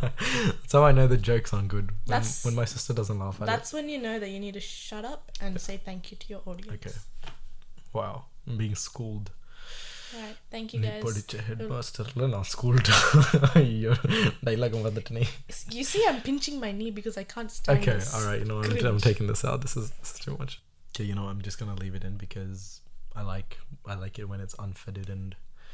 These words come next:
Speaker 2: Mm.
Speaker 1: people get the raw material. கட்டெல்லாம்
Speaker 2: Mm.
Speaker 1: வேணாம், அப்படியே போட்டும். Also because I'm a little lazy. But, um, yeah, thank you for joining, uh, me and my sister in another episode. Um, this is season three of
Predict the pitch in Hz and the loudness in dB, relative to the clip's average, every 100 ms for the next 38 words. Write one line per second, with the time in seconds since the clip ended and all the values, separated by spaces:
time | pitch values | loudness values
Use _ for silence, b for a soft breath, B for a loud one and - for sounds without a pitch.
0 | b b 269 226 220 - b - - 107 | b b -12 -12 -14 -14 b -14 -10 -8
1 | 104 101 107 101 95 101 98 95 98 - | -6 -8 -8 -8 -6 -6 -6 -8 -8 -8
2 | 104 104 139 151 - - - - - - | -8 -6 -6 -8 -14 -20 -16 -12 -10 -6
3 | 110 101 98 95 92 98 98 - 104 98 | -4 -4 -4 -4 -6 -8 -12 -12 -10 -10
4 | 104 104 - - - 104 98 104 101 110 | -12 -12 -6 -2 0 0 0 -2 -4 -4
5 | 98 98 95 95 95 95 95 - - - | -6 -6 -6 -6 -6 -4 -4 -4 -2 -2
6 | - - B B B B - 110 107 107 | 0 -2 B B B B -4 -4 -4 -4
7 | 127 170 - 156 190 165 - 123 117 131 | -2 10 12 12 12 10 8 6 6 8
8 | 127 127 120 117 107 107 104 107 110 113 | 8 8 6 2 0 0 0 -2 -2 -2
9 | 104 - - 127 123 104 101 98 95 - | -2 -2 -4 -2 0 0 -2 -2 -4 -4
10 | - 113 139 147 110 101 101 101 101 101 | -4 -4 -4 -4 -6 -6 -6 -6 -6 -8
11 | 101 - - - - - - - - 110 | -12 -14 -16 -16 -18 -18 -20 -16 -8 -4
12 | 120 107 120 107 104 117 131 143 98 95 | -2 0 0 -2 -2 -4 -4 -4 -4 -4